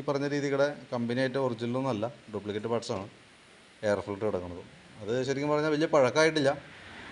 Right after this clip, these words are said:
തൽക്കാലം, ഏഹ്, എയർ അടിച്ചൊന്ന് ക്ലീൻ ചെയ്യാം. പേപ്പർ ടേപ്പ് ആയതുകൊണ്ട് തന്നെ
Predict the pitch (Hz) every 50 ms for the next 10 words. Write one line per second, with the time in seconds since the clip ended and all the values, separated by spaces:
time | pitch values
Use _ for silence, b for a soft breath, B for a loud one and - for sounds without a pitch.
0 | - 127 123 120 123 139 143 151 160 170 175 170 - - 165 165 160 156 156 156
1 | 156 160 156 156 151 156 156 147 151 156 165 156 151 156 156 151 143 127 117 127
2 | 127 117 131 123 131 131 127 135 147 151 151 151 151 147 143 135 143 139 147 139
3 | 151 160